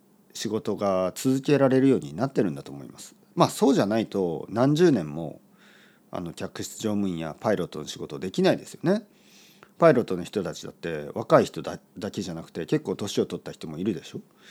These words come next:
で、そういう人たちが、まあ、健康に、えー、仕事を続けられるっていうことは、やっぱり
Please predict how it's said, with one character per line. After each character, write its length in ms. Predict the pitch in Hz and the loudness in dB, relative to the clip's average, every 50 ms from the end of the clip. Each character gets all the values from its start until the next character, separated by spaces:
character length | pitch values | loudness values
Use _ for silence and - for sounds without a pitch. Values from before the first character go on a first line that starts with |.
| - - - - - - _ _ _ | -20 -20 -20 -20 -20 -20 _ _ _
で、 160 | - - 135 127 | -4 -2 -2 0
そ 140 | - 156 | 2 2
う 40 | 160 | 2
い 20 | 170 | 2
う 20 | |
人 140 | 165 - 180 | 2 0 2
た 100 | 156 127 | 2 0
ち 120 | - - 113 | 0 0 -2
が、 280 | 110 113 107 92 85 | 0 2 2 2 2
ま 140 | 101 117 101 | 0 0 -2
あ、 40 | - | -2
健 320 | - - 120 117 110 95 | -2 -2 -2 -2 -2 -2
康 220 | - 117 113 110 110 | -2 -2 -2 0 0
に、 300 | 127 127 107 80 - - _ _ _ _ _ _ _ _ - | 0 0 -2 -4 -8 -14 _ _ _ _ _ _ _ _ -12
え 100 | - 90 | -10 -10
ー、 40 | 78 | -8
仕 120 | - - | -8 -6
事 240 | 95 101 95 - 95 | -6 -6 -4 -4 -4
を 60 | 90 | -6
続 240 | - - - 107 101 | -6 -4 -6 -6 -4
け 140 | - - 101 | -4 -4 -2
ら 120 | 95 92 | -2 -2
れ 100 | 90 92 | -2 0
る 80 | 92 117 | -2 -2
っ 40 | 123 | -2
て 160 | - - 85 | -2 -6 -8
い 20 | |
う 40 | 78 | -8
こ 100 | 78 80 | -8 -10
と 120 | - - 147 | -6 -2 0
は、 200 | 151 127 101 92 | 0 0 0 -2
や 80 | 123 | -6
っ 20 | - | -6
ぱ 120 | - 302 | -6 -4
り 280 | 143 110 92 85 - | -2 -2 -2 -2 -4